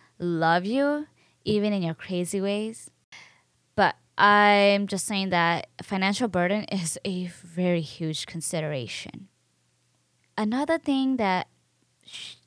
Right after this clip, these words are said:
she touched on was about how a child, you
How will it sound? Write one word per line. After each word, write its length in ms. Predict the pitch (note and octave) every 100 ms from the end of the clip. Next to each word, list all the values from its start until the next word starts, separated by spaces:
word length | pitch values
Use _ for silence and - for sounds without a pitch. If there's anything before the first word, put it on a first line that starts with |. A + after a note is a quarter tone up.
| _
she 280 | - - A3
touched 460 | - - G#3+ - F3
on 220 | F3 F3
was 200 | F3 -
about 300 | - F#3 F3+
how 420 | F3 G3 G3 G#3 -
a 80 |
child, 640 | - - - G#3 G#3+ A3+ A#3 - - - - _
you 640 | A3 C#4 D#4+ F4+ F#4 F#4